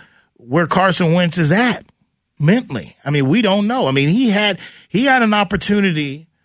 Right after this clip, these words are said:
in which I, I don't think, and I've been on the record, I don't think the only reason why the Colts, you know, choked the last two weeks to miss the playoffs was 'cause of Carson Wentz, but he's the storyline of it. Um,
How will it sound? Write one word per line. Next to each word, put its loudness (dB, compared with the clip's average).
in 2
which 2
I, 4
I 2
don't 0
think, 0
and 0
I've 0
been 2
on 2
the 2
record, 0
I 0
don't -2
think 0
the -2
only 2
reason 0
why 0
the -4
Colts, -4
you -4
know, 0
choked -2
the -2
last 0
two 0
weeks -2
to -4
miss 0
the -4
playoffs 0
was -8
'cause -8
of -12
Carson 0
Wentz, 0
but -6
he's -2
the -6
storyline 0
of -2
it. -10
Um, -2